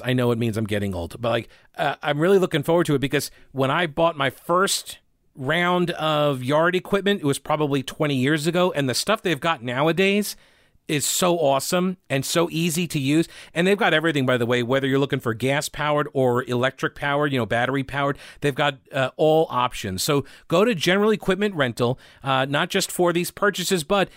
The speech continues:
if you ha-, if you got a specific project and it needs a specific tool, but you don't wanna buy that tool forever, just rent it. It's such a better option. General Equipment Rental, general rents dot com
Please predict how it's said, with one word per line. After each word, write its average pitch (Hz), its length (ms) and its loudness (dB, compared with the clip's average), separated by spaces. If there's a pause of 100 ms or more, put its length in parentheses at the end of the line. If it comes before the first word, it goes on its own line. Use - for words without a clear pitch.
if 147 180 -4
you 170 160 2
ha-, - 140 -2
if 143 160 -2
you 139 100 0
got 135 140 0
a 120 60 -4
specific 202 560 -2
project 175 480 0
and 127 100 0
it 123 40 -2
needs 127 260 -2
a 120 40 0
specific 175 600 -4
tool, 175 200 4
but 139 160 -2
you 139 80 -2
don't 143 280 0
wanna 180 200 2
buy 147 280 0
that 151 240 0
tool 156 260 2
forever, 127 560 0 (220)
just - 200 -4
rent 180 280 -2
it. 95 220 -4
It's 151 140 -2
such - 220 -4
a 170 40 -4
better 175 440 -2
option. 131 460 -4 (180)
General 185 340 0
Equipment 170 400 -2
Rental, 120 320 -2
general 180 440 0
rents 151 300 -2
dot 147 300 0
com 135 280 0